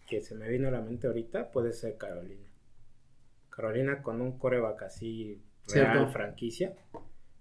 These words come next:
Speaker 1: porque la defensiva es muy joven y tienen mucho talento. Y pues la ofensiva teniendo a McCaffrey, a D J Moore, este
Speaker 2: A Robbie Anderson.
Speaker 1: Robbie Anderson, si se le ocurre jugar bien.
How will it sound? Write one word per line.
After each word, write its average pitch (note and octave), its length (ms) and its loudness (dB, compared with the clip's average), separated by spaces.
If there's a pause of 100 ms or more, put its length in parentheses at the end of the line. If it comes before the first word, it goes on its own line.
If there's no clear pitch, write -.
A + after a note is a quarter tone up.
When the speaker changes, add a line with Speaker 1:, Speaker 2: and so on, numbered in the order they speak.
(120)
Speaker 1:
porque A#2 240 2
la B2 160 6
defensiva D#3 840 4
es B2+ 140 4
muy A#2 180 -6
joven G#2+ 380 -2 (560)
y A#2+ 100 -4
tienen B2 280 2
mucho A2+ 260 -6
talento. G#2+ 460 -8 (760)
Y B2+ 120 4
pues B2 240 6
la C3 80 8
ofensiva B2+ 640 6
teniendo B2+ 380 4
a - 20 2
McCaffrey, B2 960 0
a G2 420 -6 (480)
D A#2+ 180 6
J G#2+ 240 0
Moore, B2 720 -2
este F#2+ 440 -12 (800)
Speaker 2:
A B2+ 100 -2
Robbie B2+ 260 4
Anderson. C3+ 600 2
Speaker 1:
Robbie A#2+ 300 -2
Anderson, B2 520 -4
si G#2 300 -12
se - 220 -8
le G#2 80 -4
ocurre B2 300 0
jugar G#2 320 -4
bien. E3+ 460 6